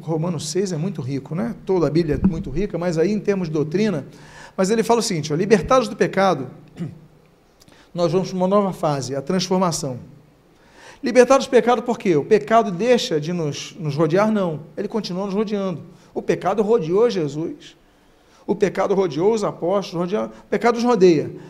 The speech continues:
mas é libertados. Ou seja, o pecado nos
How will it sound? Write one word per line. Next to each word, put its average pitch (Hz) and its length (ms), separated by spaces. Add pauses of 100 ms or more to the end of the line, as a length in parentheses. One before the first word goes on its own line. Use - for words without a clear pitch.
(140)
mas 190 220
é 220 60
libertados. 202 840 (720)
Ou 208 160
seja, 165 380
o 165 60
pecado 196 440
nos 214 260